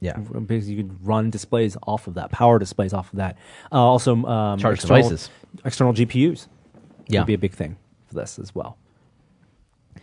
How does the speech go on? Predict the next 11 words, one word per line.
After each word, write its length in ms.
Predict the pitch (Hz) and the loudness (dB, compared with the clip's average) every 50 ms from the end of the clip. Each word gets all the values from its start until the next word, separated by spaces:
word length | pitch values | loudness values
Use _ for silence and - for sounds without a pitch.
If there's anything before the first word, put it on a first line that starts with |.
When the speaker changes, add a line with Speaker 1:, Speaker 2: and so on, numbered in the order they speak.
| _ - - - - - _ _ _ _ - | _ -20 -20 -20 -20 -20 _ _ _ _ 2
Speaker 2:
Uh, 580 | 151 143 147 147 147 147 147 147 151 151 110 - - _ _ _ _ - | 6 8 8 8 8 8 8 8 6 6 4 0 -6 _ _ _ _ 4
on 160 | 151 156 165 | 6 8 8
the 60 | 175 | 8
Windows 360 | 165 196 233 233 202 160 147 | 8 8 10 10 10 8 8
side, 400 | - - 160 156 180 240 320 285 - - _ _ _ _ _ _ _ _ _ _ _ _ _ _ _ _ - | 8 6 6 8 8 6 4 2 -2 -10 _ _ _ _ _ _ _ _ _ _ _ _ _ _ _ _ 4
Microsoft 520 | 127 139 139 135 - - 135 131 127 - | 4 4 4 2 2 4 6 6 4 2
has, 760 | - - - 131 127 123 120 117 113 113 110 110 110 104 - - | -4 -4 0 2 4 4 4 4 4 4 4 2 2 0 -4 -6
uh, 300 | - 117 113 110 110 107 107 | -4 -2 -2 -2 -2 -2 -2
announced 340 | 113 110 110 123 131 - - | -2 0 0 0 0 0 0
and 80 | 123 | 0
unveiled, 520 | 113 113 104 113 113 113 113 113 113 131 | 0 0 2 2 2 4 4 2 2 -2